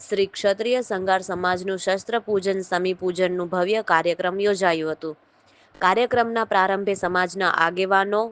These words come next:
વડીલો, યુવાનો અને બાળકો દ્વારા શસ્ત્રોનું પૂજન કરવામાં આવ્યું હતું. શાસ્ત્રોક્ત વિધિ ભૂદેવો શ્રી પ્રફુલભાઈ રાજગોર અને પિયુષભાઈ રાજગોરે કરી હતી.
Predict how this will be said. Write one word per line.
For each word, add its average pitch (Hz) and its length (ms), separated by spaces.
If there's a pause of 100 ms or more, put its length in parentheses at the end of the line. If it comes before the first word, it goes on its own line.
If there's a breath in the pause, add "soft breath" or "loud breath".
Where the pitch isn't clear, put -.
વડીલો, 202 640
યુવાનો 202 540
અને 214 220
બાળકો 180 440
દ્વારા 208 280
શસ્ત્રોનું 208 580
પૂજન 220 360
કરવામાં 170 500
આવ્યું 160 240
હતું. 160 220 (440 loud breath)
શાસ્ત્રોક્ત 220 760
વિધિ 214 320
ભૂદેવો 214 540
શ્રી 208 240
પ્રફુલભાઈ 190 640
રાજગોર 175 500
અને 208 160
પિયુષભાઈ 196 600
રાજગોરે 175 480
કરી 160 260
હતી. 156 320